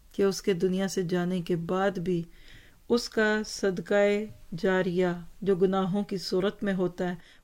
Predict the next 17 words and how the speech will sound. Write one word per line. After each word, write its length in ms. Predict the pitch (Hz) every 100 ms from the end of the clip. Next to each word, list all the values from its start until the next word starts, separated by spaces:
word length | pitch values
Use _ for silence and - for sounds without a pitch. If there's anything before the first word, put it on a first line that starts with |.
| -
वो 100 | 220
पहुंचता 500 | 214 185 185 - 185
रहता 320 | 175 165 196
है। 140 | 190 - - -
अल्लाह 180 | 208 196
ताला 240 | 190 185 180
आपको 240 | 175 -
मुझे 220 | 180 185
ज़िंदगी 560 | 196 - 220 240 226 254
में 140 | 220 190
ही 220 | 185 175 170 - - -
अपने 400 | 233 220 - 214 208
आप 340 | 180 185 185
को 300 | - 175 165 165 - - -
इस 220 | 254 247 -
तरीके 460 | 196 196 - 233
से 260 | 226 -